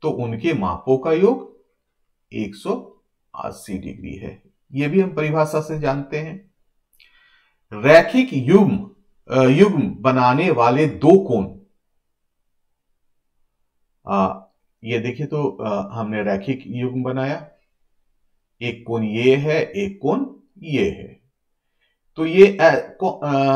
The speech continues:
कैसे कोण है? आसन्न कोण है, आसन्न होते हैं,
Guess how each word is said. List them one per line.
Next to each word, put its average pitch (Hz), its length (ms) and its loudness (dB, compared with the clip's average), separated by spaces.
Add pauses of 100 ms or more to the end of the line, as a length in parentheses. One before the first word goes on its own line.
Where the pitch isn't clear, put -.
(200)
कैसे 196 320 2
कोण 101 300 -4
है? - 260 -16 (340)
आसन्न 190 540 -4
कोण 175 260 -8
है, 175 300 -16 (2500)
आसन्न 160 400 -4
होते 175 380 -4
हैं, 151 260 -6